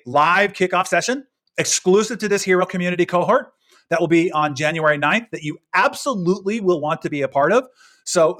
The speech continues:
this is your moment, a true once in a lifetime opportunity to step into a community of leaders who will shape the future. Even if you still have reservations, joining this cohort is about taking a leap of faith in yourself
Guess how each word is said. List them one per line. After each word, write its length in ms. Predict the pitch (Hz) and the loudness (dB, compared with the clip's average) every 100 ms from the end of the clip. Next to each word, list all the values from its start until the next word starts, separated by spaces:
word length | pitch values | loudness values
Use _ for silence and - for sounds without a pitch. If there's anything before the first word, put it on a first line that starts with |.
| 117 | -2
this 280 | 175 202 - | -2 -2 0
is 240 | 180 139 | 0 2
your 180 | 160 156 | -2 -2
moment, 480 | 143 127 101 - - | -2 -4 -6 -14 -6
a 220 | 131 131 | -2 -2
true 520 | 131 - 190 185 190 - | -4 2 4 4 0 -6
once 460 | 139 139 165 196 | -16 -4 -2 0
in 60 | 214 | 0
a 80 | 175 | 0
lifetime 760 | 160 156 151 147 - 156 147 | 0 0 0 -2 -4 -2 0
opportunity 520 | 139 135 - 131 127 117 | 0 -2 -4 -6 -4 -6
to 60 | |
step 340 | - - 160 170 | -8 0 0 0
into 240 | 165 147 | -6 -4
a 60 | 131 | -6
community 460 | - 135 143 135 | -4 -4 -4 -2
of 100 | 123 | -4
leaders 320 | 120 165 180 - - _ _ | 0 2 2 -2 -20 _ _
who 180 | 214 208 | 0 2
will 160 | 196 | 2
shape 320 | 190 180 170 | 2 2 0
the 100 | 180 | -2
future. 440 | - 156 139 - - _ _ - _ | -4 -6 -6 -8 -16 _ _ -20 _
Even 360 | 233 277 285 254 | 0 2 2 0
if 100 | 214 | -2
you 80 | 208 | -6
still 300 | - 202 185 | -2 -2 0
have 240 | 180 156 | 0 0
reservations, 720 | 160 151 143 117 - - - _ _ - | -2 0 -2 -2 -6 -16 -20 _ _ -8
joining 380 | 104 185 240 202 | 2 2 2 -2
this 160 | 190 | -6
cohort 420 | - 180 160 170 | 0 0 2 -2
is 100 | 147 | -2
about 200 | 135 160 | -2 -2
taking 320 | - 208 208 214 | 0 -2 -2 -4
a 60 | 175 | -2
leap 260 | 165 185 - | -2 -2 -4
of 120 | 147 | -8
faith 380 | - 190 208 202 | -2 0 2 0
in 140 | 175 | -6
yourself 500 | 147 - 190 233 | -6 -2 0 0